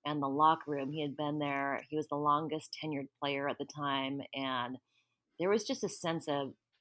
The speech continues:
complete disappointment, because looking back at that season, they rolled their opponent, opponents in the postseason. I mean, they beat the Minnesota Vikings by seventeen points.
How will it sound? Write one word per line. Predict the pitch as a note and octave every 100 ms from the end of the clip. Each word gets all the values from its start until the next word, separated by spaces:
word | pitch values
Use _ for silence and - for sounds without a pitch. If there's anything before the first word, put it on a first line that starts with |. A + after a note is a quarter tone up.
| _ -
complete | D3+ D3 - E3 E3+ -
disappointment, | D3+ D#3 - C#3+ C3+ B2+
because | C#3+ - D#3 D3 C#3+ C#3+ - - - _ _ _ _ _
looking | - F#3+ G#3
back | F#3 E3+ E3+
at | D3+ -
that | D3+ F#3+
season, | - D#3 C#3+ C3+ G#2+ G#2+ - -
they | F#3+ B3 A3
rolled | C#3 D3+ E3+ E3+ D#3+
their | B2+
opponent, | C3+ - C#3 C3+ - -
opponents | D3+ C#3+ C3+ B2 B2+ -
in | - C#3 C3 B2 B2+ B2+
the | -
postseason. | D#3 D3 B2+ B2+ B2+
I | B2
mean, | C#3
they | D3 C#3
beat | F3 E3+
the |
Minnesota | D#3+ D3+ D3 D3+ C#3+
Vikings | C#3 D3 E3 D#3+ E3
by | C3+
seventeen | C3+ - C3+ C3 B2
points. | A#2+ F2+ - -